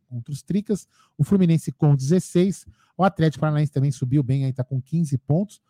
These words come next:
O São Paulo com quinze pontos. O Fortaleza com quatorze pontos. Fortaleza também vem bem, apesar de tudo, né? Com grandes,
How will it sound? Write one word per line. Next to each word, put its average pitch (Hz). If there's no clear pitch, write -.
O 120
São 160
Paulo 147
com 196
quinze 151
pontos. 185
O 180
Fortaleza 156
com 170
quatorze 175
pontos. 170
Fortaleza 156
também 247
vem 277
bem, 147
apesar 131
de 120
tudo, 127
né? 147
Com 123
grandes, 120